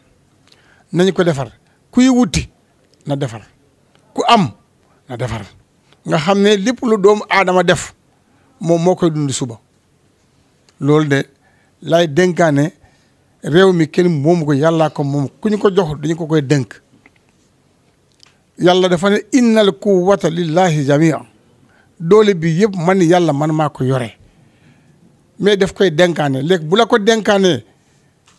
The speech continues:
loolu da ngay def ndimbal. Ñu def ki lu rafet.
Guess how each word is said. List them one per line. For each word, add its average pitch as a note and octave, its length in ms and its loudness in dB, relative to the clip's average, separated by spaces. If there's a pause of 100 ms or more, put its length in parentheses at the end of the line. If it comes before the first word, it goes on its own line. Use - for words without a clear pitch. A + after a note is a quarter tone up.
(580)
loolu A3 440 4
da F#3+ 140 0
ngay A3 160 0
def G3 120 0
ndimbal. F3+ 500 4 (800)
Ñu D#3+ 80 -4
def F3 180 0
ki - 100 -10
lu D#3+ 100 2
rafet. D3 260 0